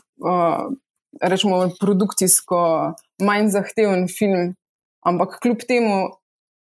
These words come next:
je bilo zelo problematično najti primerno lokacijo. Se pravi, hišo, ki bi imela to zaprto dvorišče, kjer se trije ljudje skrivajo pred, eh,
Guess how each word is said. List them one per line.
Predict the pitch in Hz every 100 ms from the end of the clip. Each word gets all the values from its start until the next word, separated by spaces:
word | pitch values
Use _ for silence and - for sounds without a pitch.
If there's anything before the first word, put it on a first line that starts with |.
| _ _ -
je | 202
bilo | 196 208 202 196 190 - 190
zelo | 208 226
problematično | 220 190 175 180 180 180 175 - 170 160 -
najti | 190 180 175 170 185 156
primerno | 180 180 175 170 165
lokacijo. | 170 170 165 165 - 143 170 _ _ _ -
Se | -
pravi, | 170 185 180
hišo, | - 226 214 190
ki | 180
bi | 190
imela | 202 180
to | 180 190 185
zaprto | 175 180 208 196 185
dvorišče, | 165 180 185 185 - 175
kjer | 170 190 180
se | 185 - 175 165 170 185
trije | 185 180
ljudje | 175 165 180 180
skrivajo | - 170 185 165 160 160 -
pred, | 170 170
eh, | - 165 156